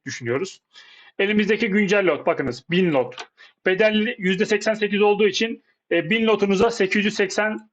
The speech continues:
lot, bakın burada da sekiz yüz seksen lot, e, bedelli lot alabiliyorsunuz. Ve bunu da beş T L bedelle ödüyorsunuz. Ödediğiniz zaman toplam size maliyeti bunun dört bin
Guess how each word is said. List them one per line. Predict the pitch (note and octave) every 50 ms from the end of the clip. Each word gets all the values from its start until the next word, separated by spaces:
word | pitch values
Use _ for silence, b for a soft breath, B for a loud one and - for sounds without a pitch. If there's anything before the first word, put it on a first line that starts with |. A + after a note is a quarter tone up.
| _ _ _ -
lot, | D#3+ F3+ G#3+ G#3+ - -
bakın | F3 E3+ - E3+ E3 D3+
burada | D#3 D#3 D3 D3 E3+
da | G3+ A3 A3 _ _ B B B B B
sekiz | B - E3+ - -
yüz | G3+ -
seksen | - G3+ F#3+ - - - G3+ F#3+
lot, | F#3+ A3 A3+ A3+
e, | - E3+ D#3+ D#3
bedelli | D#3+ F3+ E3+ F#3+ F#3 G3+ G#3 A3 A#3 - - _ _ _ - D4 - _ _ -
lot | F#3 G3 G3 F#3+
alabiliyorsunuz. | F3 D3 C#3+ C3+ C#3 C#3 C#3+ C#3 C#3 F3 G3 A#3 A3+ B B B B B
Ve | F#3+ F#3+
bunu | F#3 G#3+ A3+
da | G#3 A#3 E3
beş | G#3 A3 G#3+ -
T | - G3+ G3 F#3+
L | F#3+ G3+ G#3 - - -
bedelle | F3 D3+ E3+ E3+ F#3+ F#3+ G3+ G3 - _ _ _ _ _ _ - E3 E3+ F#3 F3+
ödüyorsunuz. | F3+ F3+ E3 D#3+ F#3 F3+ D#3+ C3+ - E3+ F#3+ A#3 A3+ - - _
Ödediğiniz | - F3+ F3 G3 F#3+ G#3+ A3 G#3
zaman | F3+ F#3+ F#3+ A3 A#3 A#3 B B B B B B B
toplam | - G3 G3 - - G#3 G3+
size | - - G3+ G3+
maliyeti | G3 G3+ G3+ G#3 G#3 G3+ G#3 F#3+
bunun | A3 A3+ G3+ D3
dört | F3 F#3 F3+ -
bin | - G#3 G#3 G#3+ - _